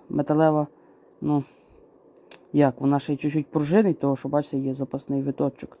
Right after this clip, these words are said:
От. Е, ця така скоба переключення, це саме лучше переключення, що є. А не оце, коли пластиковий повзунок, за пластиковий зубчик, пластикове кільце з металевим фланзом перетягає. Тупо по, ну, фізичних цих, о, воно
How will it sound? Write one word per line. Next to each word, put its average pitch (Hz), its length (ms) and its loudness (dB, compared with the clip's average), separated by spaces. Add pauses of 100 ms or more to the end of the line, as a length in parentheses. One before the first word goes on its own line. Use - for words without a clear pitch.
(420)
От. 123 200 -2 (360)
Е, 135 100 4
ця 151 240 2
така 143 180 0
скоба 165 380 4
переключення, 156 580 0
це 135 100 -10
саме 180 260 2
лучше 170 260 -2
переключення, 156 560 0
що 151 140 -6
є. 139 200 -2 (600)
А 139 140 4
не 143 140 4
оце, 151 280 2
коли 151 260 2
пластиковий 151 580 2
повзунок, 160 640 0 (300)
за 143 100 0
пластиковий 151 500 2
зубчик, 160 460 0
пластикове 151 540 0
кільце 156 340 0
з 165 60 0
металевим 151 380 2
фланзом 135 400 -2
перетягає. 131 640 -4 (420)
Тупо 185 320 6
по, 156 400 0
ну, 151 140 0
фізичних 160 540 -4
цих, - 200 -6
о, 233 80 4
воно 160 240 -2